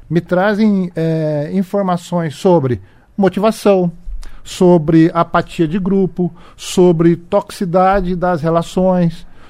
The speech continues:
sobre, é, comunicação agressiva ou não. Então, as relações socioemocionais que buscam essa questão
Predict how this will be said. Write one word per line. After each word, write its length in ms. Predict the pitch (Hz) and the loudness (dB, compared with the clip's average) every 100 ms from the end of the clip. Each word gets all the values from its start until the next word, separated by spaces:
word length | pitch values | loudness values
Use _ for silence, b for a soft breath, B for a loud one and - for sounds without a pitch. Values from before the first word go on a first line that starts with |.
| b | b
sobre, 1080 | - - 190 190 185 160 175 180 175 170 160 131 B B B | -18 0 4 4 4 2 2 4 6 6 4 2 B B B
é, 240 | 147 151 147 | -2 0 0
comunicação 640 | 202 208 185 180 - 175 | 0 0 2 0 2 2
agressiva 800 | 160 170 - - 202 175 156 135 | 2 0 0 0 0 2 0 -2
ou 160 | 175 180 | 0 2
não. 380 | 190 185 185 165 b b | 2 2 0 -4 b b
Então, 280 | 165 226 277 | -8 -4 -2
as 100 | 220 | -2
relações 580 | 196 190 165 - 220 220 | 0 0 -2 -2 -2 -2
socioemocionais 1160 | 196 202 202 180 175 - 139 135 160 180 160 | 2 0 2 -2 -2 -4 -4 -2 0 0 -2
que 120 | - 160 | -4 -4
buscam 340 | 170 220 214 | -2 -4 -4
essa 180 | 175 190 | -6 -6
questão 520 | 180 170 - 190 180 | -4 -6 0 0 0